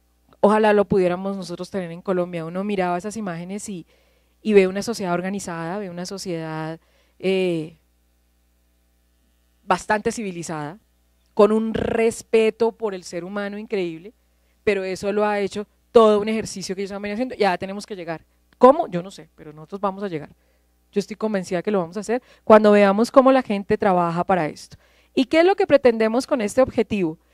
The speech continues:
Es el de trabajar con los medios y vamos a dimensionar específicamente varios temas que son importantes a tener en cuenta cuando estamos hablando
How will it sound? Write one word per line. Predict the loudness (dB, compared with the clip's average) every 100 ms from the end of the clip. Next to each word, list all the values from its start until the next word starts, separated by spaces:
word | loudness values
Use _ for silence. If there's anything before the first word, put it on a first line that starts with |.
| _ _
Es | 4 4 4 -2
el | 2
de | 2
trabajar | 4 4 4 2 0
con | 2 4
los | 2 2
medios | 0 2 0 -2 -8 _
y | 4
vamos | 6 6 2 0
a | 2 2 0 -6 _
dimensionar | -4 -2 -2 -4 -2 0 -2 -4 _ _ _
específicamente | -14 -4 -4 -4 -8 -4 -2 -2 -8 -8 -10 _ _ _ _ _ _ _ _ _ _ _ 2
varios | 4 4
temas | 2 2 2
que | -4
son | -4 -2
importantes | 0 0 -2 -4 -6
a |
tener | -4 -4
en | -6
cuenta | 2 2 2 -2
cuando | 0 0 0
estamos | -4 -6 -2
hablando | -2 -2 -4 -4 -8